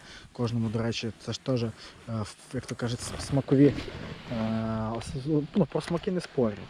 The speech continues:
не сперечаються. Е, тобто,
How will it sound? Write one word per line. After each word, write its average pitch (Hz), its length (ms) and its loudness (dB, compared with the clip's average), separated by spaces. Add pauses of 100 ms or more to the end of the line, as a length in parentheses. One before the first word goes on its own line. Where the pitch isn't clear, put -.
(480)
не 123 100 4
сперечаються. 117 840 0 (380)
Е, 110 220 -2
тобто, 117 580 0